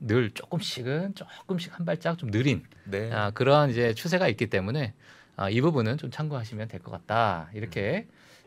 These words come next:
Speaker 1: 아, 노보노디스크까지 목표가를 보여드렸습니다.
Speaker 2: 네.
Speaker 1: 자, 그리고
Speaker 2: 아.
Speaker 1: 이제 오늘 월요일이죠.
Speaker 2: 이번 주 실적 발표할 기업들
Speaker 1: 예, 이번 주
Speaker 2: 기대됩니다.
Speaker 1: 실적 발표할 기업들 한번 보도록 하겠습니다.
Speaker 2: 보시죠.
Speaker 1: 음.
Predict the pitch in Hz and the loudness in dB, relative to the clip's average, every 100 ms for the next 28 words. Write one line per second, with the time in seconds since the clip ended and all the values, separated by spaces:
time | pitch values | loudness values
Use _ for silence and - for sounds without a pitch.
0 | - 104 104 117 160 156 143 123 - - | 0 2 2 2 2 2 0 -2 -4 2
1 | 110 110 135 107 - - 110 104 151 202 | 2 2 -2 -2 -6 -4 0 4 4 4
2 | - - - - - - 135 131 113 107 | -2 -18 -20 -20 -8 4 4 6 2 2
3 | 110 101 85 78 - 85 - - - 185 | -2 0 -2 -2 -12 -14 -12 -14 -2 0
4 | 220 185 165 180 123 202 151 113 180 - | 4 6 6 6 6 8 6 6 2 0
5 | - - - 117 127 160 160 139 - 190 | -20 -20 -14 -4 2 4 2 0 2 4
6 | 196 - 190 185 180 147 135 135 147 143 | 4 0 -2 0 2 2 2 2 4 2
7 | - 131 117 - 170 156 117 117 135 135 | 4 4 4 4 8 10 10 12 12 12
8 | 117 139 170 - 175 117 110 220 240 214 | 12 10 10 10 8 8 8 6 8 6
9 | - 190 170 160 156 139 120 - 117 107 | 8 6 8 2 2 2 0 0 -2 0
10 | 120 98 - - - - - - 82 - | -2 -2 -12 -18 -20 -18 -18 -14 -14 -10
11 | 87 | -12